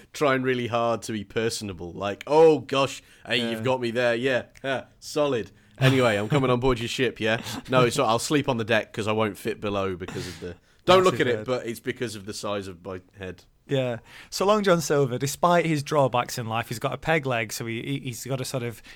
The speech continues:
Speaker 2: get around on a crutch, and, um, he's got an enormous ham-sized head. Uh, but apart from that, he's, he's really impressive, and he's, uh, very charming and genial and pleasant. Um,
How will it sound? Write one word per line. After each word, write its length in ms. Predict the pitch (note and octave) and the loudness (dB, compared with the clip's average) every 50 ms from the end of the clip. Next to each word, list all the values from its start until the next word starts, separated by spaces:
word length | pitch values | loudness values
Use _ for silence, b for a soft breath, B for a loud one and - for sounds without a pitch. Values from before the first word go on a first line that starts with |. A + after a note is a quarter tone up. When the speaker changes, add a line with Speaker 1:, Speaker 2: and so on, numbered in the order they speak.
| B B | B B
Speaker 2:
get 140 | - C#3+ C3+ | -4 -2 -2
around 400 | C3 B2+ B2+ C3 C3 B2 A#2 A#2+ | 0 0 0 0 0 -2 -4 -6
on 80 | A2+ | -8
a 40 | A#2 | -8
crutch, 600 | - - - - G#2+ G#2 A#2 - - - - - B B B B B B - | -8 -4 -2 -2 -2 -2 -6 -8 -8 -8 -8 -8 B B B B B B -10
and, 300 | - A#2+ A2 A2+ A#2 G#2+ | -6 -4 -4 -4 -2 -2
um, 200 | A#2+ A#2 A2+ A#2 | -2 -2 -2 -2
he's 100 | B2 B2+ | -4 -4
got 240 | C3 - B2 A#2+ B2 | -2 0 0 0 0
an 100 | B2 B2 | -2 -4
enormous 640 | C#3 - C#3 C3 C#3 D3+ D3+ D3+ C#3+ C#3 C#3 C3+ - | -4 -4 -2 0 2 4 4 4 4 2 2 0 -2
ham-sized 720 | - - B2+ B2+ B2+ C3 C3 - C#3+ B2 A#2 A#2+ A#2 A#2 | -2 0 0 0 0 -2 -2 0 0 0 0 -2 -4 -4
head. 360 | - B2 A2+ G2+ G2 G2 - - B B B B B B B B - | -4 -4 -4 -4 -4 -8 -10 -16 B B B B B B B B -4
Uh, 260 | A#2 A#2 A2+ A2+ A2 | -2 -2 -2 -2 -4
but 260 | C3+ - - C3 B2 | -6 0 0 2 4
apart 260 | - - D#3+ D#3 C#3+ | 8 8 8 8 8
from 140 | - C#3 C3+ | 4 0 0
that, 180 | C3+ C3 A#2 G#2+ | 0 0 0 0
he's, 180 | A2+ A2+ - - | -2 -4 -8 -10
he's 280 | - - C#3 B2+ G#2+ A2+ | -10 -8 -8 -6 -6 -2
really 280 | C3 D3 D3 C#3 C3 | 0 0 2 2 0
impressive, 600 | B2 B2+ - F3 F3 E3 - - F2+ F#2 G2 - _ - - | -2 0 4 4 4 4 2 -6 -10 -10 -12 -18 _ -12 -10
and 100 | A#2 A#2 | -8 -6
he's, 160 | A2+ A2+ G#2+ | -6 -6 -6
uh, 160 | A#2 G#2+ A2 | -6 -6 -6
very 280 | - - C3 A#2+ A#2+ A#2 | -6 -4 -4 -4 -4 -6
charming 680 | - - - - C3+ C3+ C#3 C3+ C3+ C3+ C#3 C#3 C3 A#2 | -8 -6 0 2 2 4 4 2 0 0 -2 -2 -4 -4
and 140 | A2 G#2 G2+ | -6 -8 -8
genial 520 | - B2 B2 A#2+ A#2+ A#2+ A#2+ A#2+ A#2 A2+ | -6 -6 -4 -4 -4 -4 -6 -6 -6 -8
and 160 | A2 G#2 - | -10 -12 -12
pleasant. 580 | - - C3 A#2+ A#2+ G2+ A2+ A2 A2 - - - - B B B B B B B B B | -8 -6 -4 -4 -4 -4 -6 -8 -8 -10 -12 -14 -14 B B B B B B B B B
Um, 300 | A#2 A#2 A#2+ A#2+ - | -4 -4 -4 -4 -6